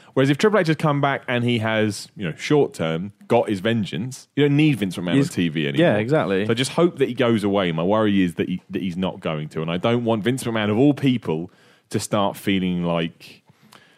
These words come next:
Speaker 1: I don't know, like Austin did when he sta-, when he was the, the referee in the, in the <laughs> Michael Cole, Jerry Lawler match. I was like, "Here is who I consider to be the greatest wrestler of all time, or at least my favourite wrestler, one of my favourite wrestlers of all time," and he's being used in this capacity because they feel like they just have to put Austin on the show, which I
Speaker 2: Yeah.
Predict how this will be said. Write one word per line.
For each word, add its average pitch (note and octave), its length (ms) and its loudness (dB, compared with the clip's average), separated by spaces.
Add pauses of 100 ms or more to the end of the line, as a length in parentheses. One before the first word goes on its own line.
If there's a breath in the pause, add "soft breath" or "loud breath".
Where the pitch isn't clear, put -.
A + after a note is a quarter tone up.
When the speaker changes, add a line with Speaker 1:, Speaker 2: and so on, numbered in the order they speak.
(140 soft breath)
Speaker 1:
I C3+ 60 -4
don't C3 100 0
know, A2 60 0
like G#3 240 2
Austin B2+ 400 0
did F2 180 0
when F#2+ 120 -2
he F#2+ 40 0
sta-, - 200 -6
when C3+ 120 0
he C3 200 2
was A#2+ 140 -2
the, B2 100 2
the A2+ 120 2
referee A2 520 2
in F#2 80 -2
the, F2+ 260 0
in G2+ 80 -8
the G2 60 -2
<laughs> - 20 -2
Michael - 320 -6
Cole, G2 240 0
Jerry G2+ 280 0
Lawler G2+ 300 2
match. D#2 260 -8
I G#2+ 40 -4
was G2+ 80 -4
like, G2 100 -2
"Here E3 160 4
is C3 220 0 (160 soft breath)
who A#2+ 160 4
I C#3+ 160 2
consider G2 340 -2
to F2 120 -6
be F#2+ 80 0
the F#2 100 0
greatest G#2 380 0
wrestler G2 320 -2
of F#2+ 60 0
all A2 160 2
time, D#2 440 -4
or E2 60 -4
at A2 60 0
least A#2+ 120 0
my G2+ 80 -2
favourite B2 400 0
wrestler, E2 240 -4
one G2+ 100 0
of F#2 60 -2
my F2+ 100 -2
favourite G#2 360 -2
wrestlers E2+ 240 -8
of D#2 80 -8
all D#2+ 120 -4
time," D2+ 360 -10 (480 soft breath)
and A#2 100 0
he's G#2+ 80 0
being A2+ 300 2
used A2+ 260 2
in F#2+ 80 -4
this G2 140 -4
capacity G#2 400 -6
because A2 320 -2 (500 soft breath)
they A#2 80 0
feel C3 220 0
like A2 80 2
they A2 40 0
just G#2 140 -6
have - 240 -6
to - 80 -8
put - 160 -2
Austin G#2 320 -4
on F2+ 140 -4
the F2 60 -6
show, E2+ 260 -4
which A2+ 180 0
I E3+ 40 4
Speaker 2:
Yeah. F3 60 0